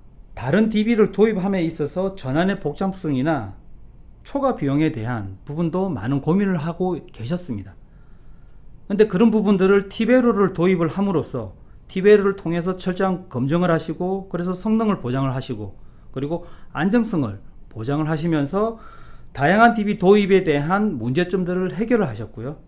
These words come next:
그리고 비용까지 절감을 하시면서 독점 디비 사용의 리스크에 대한 해결도 하실 수가 있었습니다. 그럼 두 번째 케이스 스터디 자료를 좀 보도록 하겠습니다.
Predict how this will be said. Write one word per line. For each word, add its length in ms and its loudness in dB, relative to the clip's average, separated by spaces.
그리고 480 -4
비용까지 540 0
절감을 480 -2
하시면서 720 -4
독점 420 2
디비 280 2
사용의 600 2
리스크에 480 0
대한 480 -6
해결도 500 0
하실 260 -4
수가 500 -2
있었습니다. 640 -8
그럼 380 2
두 120 -6
번째 480 4
케이스 360 -4
스터디 500 0
자료를 380 -2
좀 340 -4
보도록 480 -6
하겠습니다. 560 -8